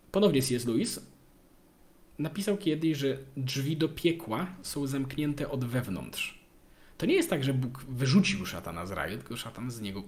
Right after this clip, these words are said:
uciekł, tak? To znaczy,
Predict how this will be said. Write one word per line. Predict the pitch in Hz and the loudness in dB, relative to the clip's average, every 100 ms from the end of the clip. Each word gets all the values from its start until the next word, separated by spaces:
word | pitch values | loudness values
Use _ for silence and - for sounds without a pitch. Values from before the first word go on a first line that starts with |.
| - | -2
uciekł, | 202 101 - - - - | -2 -2 -6 -10 -12 -10
tak? | 95 - - - - - - - - - - - - - | -8 -8 -12 -18 -20 -20 -20 -18 -20 -20 -20 -20 -20 -10
To | 110 | -6
znaczy, | 107 98 113 110 | -4 -4 -6 -6